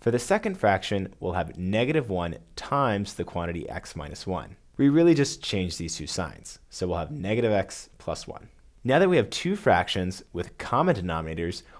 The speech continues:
we can add the numerators together. We just add the like terms. When we add the like terms of six x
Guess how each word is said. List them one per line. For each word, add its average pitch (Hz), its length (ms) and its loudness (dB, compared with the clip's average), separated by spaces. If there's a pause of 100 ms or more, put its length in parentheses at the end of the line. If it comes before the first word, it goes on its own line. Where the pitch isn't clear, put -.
we 101 100 -6
can 90 240 -4
add 104 220 2
the 95 60 0
numerators 113 500 2
together. 92 460 -2 (360)
We 104 100 4
just 107 300 0 (180)
add 82 180 -2
the - 60 -6
like 78 200 -4
terms. - 500 -8 (300)
When 117 120 2
we 120 200 2
add 143 180 6
the 110 120 4
like 127 280 2
terms 98 340 -2
of 82 140 -6
six - 480 -2
x - 460 -2